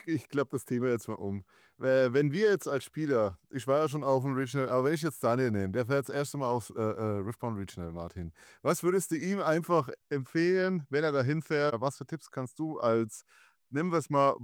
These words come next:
Profi, weil ihr wart ja schon auf vielen Regionals, nenn ich's mal so, mitgeben, dass er einfach die Fehler vielleicht nicht macht? Oder was, was, was kann er gut machen,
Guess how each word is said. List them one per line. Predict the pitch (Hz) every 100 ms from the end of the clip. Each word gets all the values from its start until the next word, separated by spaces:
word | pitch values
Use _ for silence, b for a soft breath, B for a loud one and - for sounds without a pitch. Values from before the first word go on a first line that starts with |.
| -
Profi, | 131 151 180 196 190
weil | 139 110
ihr | 123
wart | 117 156
ja | 175
schon | 156
auf | 143 -
vielen | 151 156 151
Regionals, | 139 156 - 151 156 -
nenn | 120
ich's | 120
mal | 123 110
so, | 127 139 B B -
mitgeben, | 147 - 113 110 101 101 92
dass | 120 117
er | 131
einfach | 123 123 123
die | 127
Fehler | - 120 123
vielleicht | 117 98 123
nicht | 139 -
macht? | 139 139 -
Oder | 120 113 113 113 113 113 -
was, | 127 104 120 -
was, | 131 - - 190
was | 135 -
kann | 160 156
er |
gut | 143 104
machen, | 80